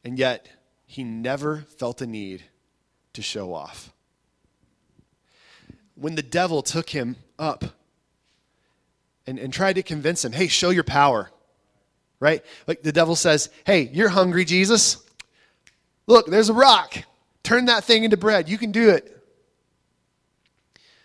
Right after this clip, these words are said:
Jesus could have done it, couldn't he? I mean, the, the one who spoke all things into existence could have turned that rock into bread.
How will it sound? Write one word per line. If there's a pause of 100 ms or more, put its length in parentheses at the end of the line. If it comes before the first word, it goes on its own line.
(380)
Jesus
could
have
done
it,
couldn't
he? (840)
I
mean, (400)
the,
the
one
who
spoke
all
things
into
existence
could
have (220)
turned
that
rock
into
bread.